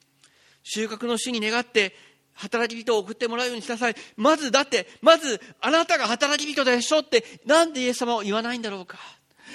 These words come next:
あなたが働き人なんだよって、弟子たちになんでチャレンジしないんでしょうか。働き人を送ってもらうようにしなさい。誰か助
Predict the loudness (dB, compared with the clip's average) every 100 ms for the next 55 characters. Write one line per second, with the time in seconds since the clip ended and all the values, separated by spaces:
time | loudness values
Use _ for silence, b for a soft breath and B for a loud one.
0 | B 0 2 2 0 0 -2 -2 -2 -2
1 | 0 0 0 2 2 4 4 4 2 B
2 | 2 4 4 0 0 -2 -4 B 4 4
3 | 2 -4 -4 -2 -2 -4 -6 -4 -6 -6
4 | -10 -12 -14 -18 -20 B B -6 -2 -2
5 | -2 -2 -2 -2 -2 0 0 2 2 0
6 | -2 -4 -10 -14 -14 -18 -20 _ B B
7 | 0 0 -4 -8